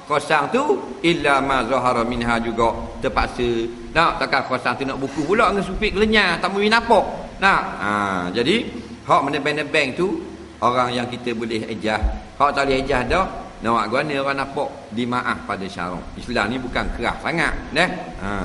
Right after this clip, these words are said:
Hukum perempuan pakai sa-, tudung yang menampakkan sa-, seperti bentuk sanggul. Ha, dengar molek.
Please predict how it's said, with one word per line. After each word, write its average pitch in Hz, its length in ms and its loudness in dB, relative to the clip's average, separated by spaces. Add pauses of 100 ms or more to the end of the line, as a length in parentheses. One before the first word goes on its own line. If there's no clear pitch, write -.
(4000)
Hukum 196 340 6
perempuan 262 400 6
pakai 254 480 6
sa-, 226 920 4
tudung 247 320 6
yang 233 180 4
menampakkan 233 720 6
sa-, 214 160 6
seperti 214 400 2
bentuk 202 320 6
sanggul. 160 560 2
Ha, 120 80 4
dengar 175 260 4
molek. 143 380 2